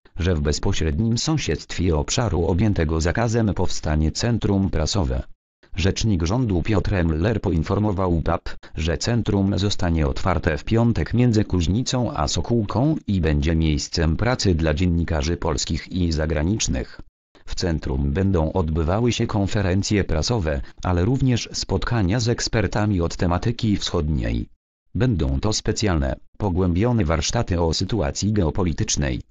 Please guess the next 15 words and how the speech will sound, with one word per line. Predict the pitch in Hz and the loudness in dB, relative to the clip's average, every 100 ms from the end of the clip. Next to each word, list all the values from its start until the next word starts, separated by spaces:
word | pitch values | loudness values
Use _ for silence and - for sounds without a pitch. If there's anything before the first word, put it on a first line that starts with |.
| _ | _
podczas | - 76 - 76 73 - | -6 -6 -2 -4 -2 -4
których | - 95 78 90 | -2 0 0 0
można | 110 110 110 | 0 2 0
w | - | 0
horyzontalny | - 90 85 85 76 127 120 | 0 2 2 2 0 2 2
sposób | 104 - 95 - 82 | 0 0 -2 -2 -2
wyjaśnić | 80 85 98 - 107 - | 0 2 0 2 0 2
aktualne | 73 71 80 85 113 101 | -2 -2 0 0 2 0
działania | 82 82 80 120 117 | 2 0 2 0 0
pochodzące | 101 90 85 90 104 90 80 | 0 0 0 2 0 0 0
ze | 80 | 0
wschodu, | 78 - 117 95 80 78 - - | -2 -2 -2 0 0 -2 -6 -2
powiedział | 104 90 78 73 80 80 | 2 4 4 4 4 4
rzecznik | 78 92 - 110 82 | 2 0 0 0 2
rządu. | 82 78 67 58 | 2 2 2 -2